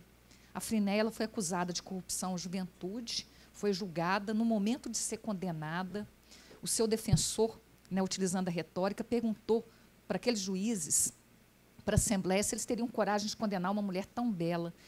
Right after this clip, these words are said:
e mandou que ela ficasse em pé, retirou o broche que prendia o seu traje, e ela apareceu nua e bela no triunfo es-, no triunfo imortal,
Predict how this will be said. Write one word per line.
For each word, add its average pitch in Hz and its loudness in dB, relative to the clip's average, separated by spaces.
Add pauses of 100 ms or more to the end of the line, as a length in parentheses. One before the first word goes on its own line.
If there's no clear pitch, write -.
(160)
e 202 -2
mandou 208 2
que - -12
ela 208 0
ficasse - -4
em 165 -4 (120)
pé, 214 0 (300)
retirou 208 0 (320)
o 190 -2
broche 180 2
que 185 -10
prendia 180 -2
o 185 -2
seu 175 -2
traje, 208 -2 (260)
e 190 0
ela 202 4
apareceu 208 0 (320)
nua 254 -2 (200)
e 185 0
bela 214 0 (340)
no 196 -4
triunfo 185 -6
es-, - -6 (420)
no 180 -2
triunfo 202 -2
imortal, 202 2